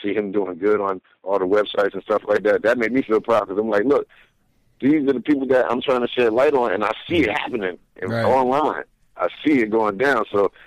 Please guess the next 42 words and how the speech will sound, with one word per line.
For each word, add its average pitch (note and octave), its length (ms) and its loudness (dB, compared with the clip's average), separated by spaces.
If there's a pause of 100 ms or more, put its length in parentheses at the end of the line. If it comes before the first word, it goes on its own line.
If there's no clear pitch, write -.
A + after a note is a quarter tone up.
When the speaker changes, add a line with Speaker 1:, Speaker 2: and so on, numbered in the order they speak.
(240)
Speaker 1:
this C#3 160 2
is A#2+ 220 -4
the, A#2+ 100 2
the, G#2+ 260 0
the, F#2+ 580 -2
the F2+ 120 0
mission A2 360 -2
that G#2 140 2
I'm G2+ 200 0
on. G2 260 0 (360)
You F#2 60 -10
know, F#2 120 0
a - 20 0
lot G#2+ 180 2
of G#2+ 60 -2
people A2 300 -2
from G#2 280 -4
Jersey G#2+ 260 0
need G#2+ 200 -2
to G#2 80 -8
be G#2 200 -6
pushed - 340 -4
out A2+ 180 2
like G#2+ 220 0
that G#2+ 160 2
a - 20 -4
little G#2 200 0
bit G2 160 -2
more. G#2+ 280 0 (320)
And, F#2 140 -4
and, F#2 280 -2
and F2+ 220 -4
you F2+ 60 -12
got F2+ 240 0
oh G#2+ 200 2
fifty A2+ 220 -2
boys A2 320 2
out A2 160 2
here G#2+ 160 0
in G#2 100 -6
Jersey. G#2 360 2
I, G2+ 100 4